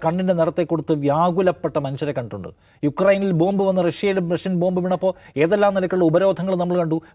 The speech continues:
പരിഹാരത്തിനുള്ള നെട്ടോട്ടങ്ങൾ കണ്ടു. ആഫ്രിക്കയിൽ മനുഷ്യർ കൊല്ലപ്പെടുമ്പോൾ അത് പരിഹരിക്കാനുള്ള ബാധ്യത മുസ്ലിം വേൾഡിന് സവിശേഷമായില്ലേ? അവിടുത്തെ ഉള്ള ഒരു, ഒരു, ഒരു, ഒരു,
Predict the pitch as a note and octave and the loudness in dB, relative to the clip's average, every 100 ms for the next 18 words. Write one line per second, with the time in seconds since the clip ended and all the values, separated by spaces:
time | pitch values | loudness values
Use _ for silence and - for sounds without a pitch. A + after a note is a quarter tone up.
0 | D3+ E3+ E3+ G3 G3 F#3 F3+ D#3+ C#3+ F#3+ | 0 2 4 2 2 -2 -2 -2 0 0
1 | F3+ F3+ E3 D3 D3 _ _ _ _ - | 0 0 0 -2 -6 _ _ _ _ -8
2 | C#3 F3 F3+ F3 D#3+ E3+ E3+ D#3+ D#3+ D#3+ | -6 -4 -2 -2 -2 -4 -2 -2 -2 -2
3 | D#3+ D#3 D3+ E3 E3 E3 E3 D3+ D3 D#3+ | -2 -2 0 0 0 0 0 0 -2 -4
4 | E3+ E3 D#3+ C4+ C#4+ C#4+ C4+ B3+ B3 B3+ | -6 -4 0 2 6 4 2 -4 -2 -2
5 | F#3+ B2+ F2+ - _ _ _ - C3+ G3+ | -2 -2 -6 -16 _ _ _ -4 -2 2
6 | B3+ B3+ B3+ B3+ F3 D#3+ D3+ F#3 F3+ F#3+ | 2 4 2 2 0 0 2 2 2 0